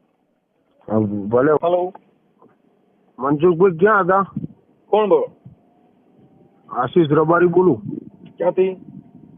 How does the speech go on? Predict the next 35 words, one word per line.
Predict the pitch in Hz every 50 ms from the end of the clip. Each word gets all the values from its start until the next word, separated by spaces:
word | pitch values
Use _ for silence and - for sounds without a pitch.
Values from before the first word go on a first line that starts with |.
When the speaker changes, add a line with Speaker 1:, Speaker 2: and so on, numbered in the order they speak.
| - - - - _ _ _ _ _ _ _ _ _ _ - - _ - - - 135
Speaker 1:
એ | 139 147 156 156 156 156 156 160 156 160 151
ગમે | 143 139 156 170 185 180 160
ત્યાંથી | 156 160 147 127 151
બોલતો | 143 139 139 139 127 123 143
હોય, | 147 151
પણ | 143 170 190 190
ક્યાં | - 185 202 190
હતા? | 170 160 170 156
રામોદ | 135 135 139 156 170 170 147
પહોંચ્યો | 156 170 165 143 185 190
હું. | 190 175 139 123 104 - - _ _ _ _ _ _ _ _ _ _ _
Speaker 2:
હા, | 165
આવી | 180 156 147 165 185
જાઓ, | 202 208 180
આવી | 160 165 180
જાઓ. | 202 226 - - - _ _ _ _ _ _ _ _ _ _ _ _ _ - - - - - -
Speaker 1:
રામોદ | 120 123 127 147 156 160 147
કઈ | 175 196 202 180
જગ્યાએ | 185 180 160 160 175 170 165
આવું? | 147 147 151 151 - - - - - - - - - - _ - - _ - 135 135
Speaker 2:
રામોદ | 147 156 175 190 196
રોડ | 196 226 233
ઉપર | 247 240 226 220 208 180
જ. | - - - - - - _ - - - - - - - - - - _ _ -
Speaker 1:
હા, | - -
તો | 135 147
રોડ | 143 143 156 170
ઉપર | 175 170 165 185 190 196
જ | 185 160
ઊભો | 151 131 135 170 185
હું, | 185 165 147
કઈ | 175 185 190
જગ્યાએ | 165 175 156 151 160 170 160
આવું | 156 143 143 151 143 127 120
હવે? | 117